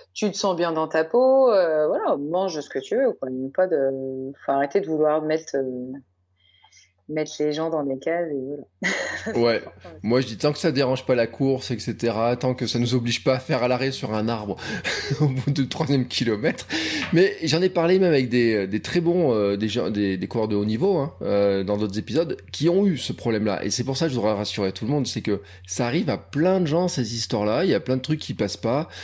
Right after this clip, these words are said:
Speaker 2: Euh, Vanessa nous avait raconté, je parlais de Vanessa Morales, elle a, si vous réécoutez l'épisode, elle a, elle a raconté une anecdote où ça lui arrivait, euh, euh, très rapidement, et tout le monde à qui ça arrive. Alors après,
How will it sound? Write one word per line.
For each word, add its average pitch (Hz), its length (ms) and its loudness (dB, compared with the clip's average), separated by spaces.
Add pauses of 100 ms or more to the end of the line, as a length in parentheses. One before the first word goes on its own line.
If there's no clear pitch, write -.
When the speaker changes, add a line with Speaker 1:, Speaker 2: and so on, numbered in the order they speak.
(260)
Speaker 2:
Euh, 110 600 2
Vanessa 196 360 0 (120)
nous 160 120 2
avait 120 120 2
raconté, 113 460 -2
je 123 80 -6
parlais 110 160 0
de 101 60 -2
Vanessa 107 260 -2
Morales, 107 340 -2
elle 107 140 0
a, 117 140 -2 (160)
si - 200 -6
vous 104 120 -2
réécoutez 127 340 0
l'épisode, 139 280 0
elle 92 240 0
a, 82 300 -4
elle 90 160 -6
a 90 60 -4
raconté 135 400 -2
une 110 80 0
anecdote 101 460 -2
où 98 180 -4 (640)
ça - 180 0
lui 123 140 2
arrivait, 120 400 4
euh, 101 560 4
euh, 92 40 -4
très 143 200 -2
rapidement, 120 500 -2 (300)
et 110 100 -4
tout - 140 -2
le 254 40 4
monde 247 200 4
à 113 100 2
qui 139 220 -6
ça 107 180 -2
arrive. 165 240 -2
Alors 110 240 2
après, 180 320 -2